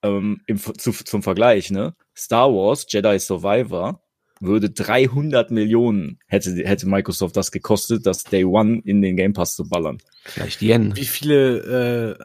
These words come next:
Speaker 3: aktuelle Mitglieder hat der Game Pass denn?
Speaker 1: F-, äh, circa, warte mal, das stand auch in dem einen Artikel, Stand zwanzig zweiundzwanzig war das, glaub ich, hatte der fünfundzwanzig Millionen Abonnenten, roundabout.
Speaker 2: Fünfundzwanzig Millionen.
Speaker 1: Ja, im Januar knapp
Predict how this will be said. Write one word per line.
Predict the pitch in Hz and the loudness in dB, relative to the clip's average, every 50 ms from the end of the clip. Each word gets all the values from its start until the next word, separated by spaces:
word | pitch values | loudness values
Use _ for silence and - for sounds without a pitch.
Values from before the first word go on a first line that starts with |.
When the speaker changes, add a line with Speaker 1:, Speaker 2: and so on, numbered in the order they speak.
| _ | _
Speaker 3:
aktuelle | - 135 131 - 147 143 139 135 131 123 117 | -6 -6 -4 2 4 4 4 6 4 2 2
Mitglieder | 131 139 - - 135 127 123 117 | 0 -4 -4 -4 -2 0 2 2
hat | 127 147 - - | 2 0 0 2
der | 131 113 | 0 2
Game | 113 110 110 107 | 2 0 -2 -2
Pass | - 107 104 101 98 - - | -4 -6 -6 -6 -6 -8 -8
denn? | 101 98 98 95 95 - - _ _ | -8 -8 -8 -10 -14 -18 -20 _ _
Speaker 1:
F-, | - - - - | -16 -16 -10 -2
äh, | - 110 107 104 101 - | 0 2 4 4 2 0
circa, | - - - 123 135 131 - - 143 131 135 135 113 | -4 2 4 4 4 4 4 4 4 6 6 6 6
warte | 117 113 - 135 | 4 2 2 0
mal, | 131 135 131 | 2 2 2
das | 110 104 - | 2 2 0
stand | - 117 110 - | 2 0 0 2
auch | 80 110 110 117 | 2 2 2 2
in | 110 | 0
dem | 107 98 - | 0 0 0
einen | 65 95 107 110 95 | 0 0 0 0 0
Artikel, | 95 95 - 131 127 - 151 151 165 - - - - - - - - _ _ _ _ _ _ - _ _ _ - | -2 -2 -2 -4 0 0 0 0 0 -4 -10 -20 -20 -20 -20 -20 -20 _ _ _ _ _ _ -20 _ _ _ -10
Stand | - - - 113 113 113 110 - | -8 -2 2 2 2 2 2 -2
zwanzig | - - 104 107 123 139 - - 131 - - - | -2 0 2 2 2 2 0 0 -2 -2 -2 -6
zweiundzwanzig | - - 90 95 104 123 147 143 135 127 - - - - 107 120 147 156 - - 139 131 - 123 | -8 -6 0 2 2 2 2 2 -2 -4 -4 -6 -2 0 0 0 0 -4 -4 -4 -6 -4 -2 0
war | 123 123 | 2 2
das, | 127 123 - - | 2 0 -2 0
glaub | - 113 110 117 117 117 | 2 2 2 4 2 0
ich, | - - | 0 -2
hatte | 120 110 - 107 | -2 -2 -2 0
der | 101 101 | 0 0
fünfundzwanzig | - - 123 120 123 120 - - 113 110 110 117 - 117 101 - | 2 2 2 2 2 0 0 0 0 2 0 2 0 -2 -2 0
Millionen | 101 98 95 95 98 101 104 107 101 101 95 80 | 0 2 2 4 4 4 4 4 2 2 2 0
Abonnenten, | 95 87 92 92 92 90 90 95 87 82 80 71 - _ _ _ _ _ - | 0 0 0 -2 -2 -2 -2 -4 -4 -6 -10 -12 -14 _ _ _ _ _ -10
roundabout. | 85 87 87 85 80 82 - - 82 82 78 - - | -6 -6 -4 -4 -6 -8 -6 -6 -6 -6 -4 -6 -6
Speaker 2:
Fünfundzwanzig | 123 117 107 110 - - - 110 104 101 - - | -6 -6 -8 -8 -6 -2 0 0 0 0 -2 -4
Millionen. | 107 98 98 98 101 101 104 104 | -6 -6 -4 -4 -4 -6 -4 -2
Speaker 1:
Ja, | 92 95 92 - | 0 2 2 2
im | 95 92 | 2 2
Januar | 95 101 107 110 107 95 92 87 - | 4 4 4 4 6 4 4 2 0
knapp | - - 95 95 - | 0 0 0 0 0